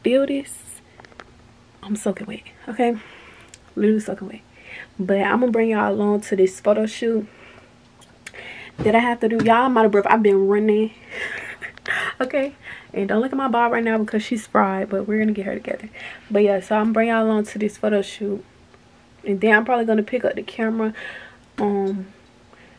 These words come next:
I might pick up the camera when we decorate our caps, 'cause we're going to decorate our caps. And then I'm trying to tell y'all what's next. Oh, and then we got trap and paint and then graduation. So I'm gonna try to edit this video Sunday,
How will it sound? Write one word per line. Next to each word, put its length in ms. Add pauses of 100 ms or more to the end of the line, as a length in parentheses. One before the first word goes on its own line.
(260)
I 100
might 320
pick 120
up 120
the 60
camera 340
when 160
we 100
decorate 560
our 140
caps, 600
'cause 200
we're 80
going 220
to 80
decorate 380
our 140
caps. 720 (1040)
And 180
then 300
I'm 80
trying 240
to 60
tell 100
y'all 140
what's 200
next. 380
Oh, 120
and 80
then 120
we 60
got 200
trap 220
and 100
paint 300
and 120
then 140
graduation. 600
So 160
I'm 160
gonna 100
try 300
to 140
edit 240
this 160
video 580 (1500)
Sunday, 480